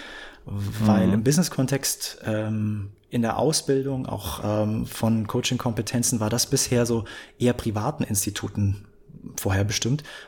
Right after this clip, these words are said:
Speaker 1: Und ich finde, dass es wichtig ist, dass wir da auch eine akademische Verankerung haben, um auch in der Gesellschaft, aber auch in Organisationen noch ein größeres Verständnis, eine Akzeptanz und Transparenz herzustellen.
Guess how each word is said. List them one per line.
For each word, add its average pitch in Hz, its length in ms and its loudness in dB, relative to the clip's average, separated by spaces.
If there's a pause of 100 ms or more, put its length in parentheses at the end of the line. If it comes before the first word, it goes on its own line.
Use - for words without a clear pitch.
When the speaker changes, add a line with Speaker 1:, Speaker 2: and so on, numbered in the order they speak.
Speaker 1:
Und - 60 -8
ich 107 140 -4
finde, 139 180 4
dass 123 160 0
es 107 160 -2
wichtig 143 320 -2
ist, - 160 -2
dass 107 140 -2
wir 113 80 0
da 110 180 2
auch - 120 -2
eine 110 100 -2
akademische 110 560 0
Verankerung 113 520 -2
haben, 113 260 -2
um 135 200 0
auch - 380 -4
in 120 80 0
der 104 100 0
Gesellschaft, 117 560 0 (400)
aber 120 200 2
auch - 100 -2
in 117 80 0
Organisationen 117 600 2
noch 120 180 2
ein 117 60 2
größeres 120 460 2
Verständnis, 123 640 2
eine - 100 -2
Akzeptanz - 580 -2
und 113 160 -4
Transparenz 101 720 -2
herzustellen. 101 600 -6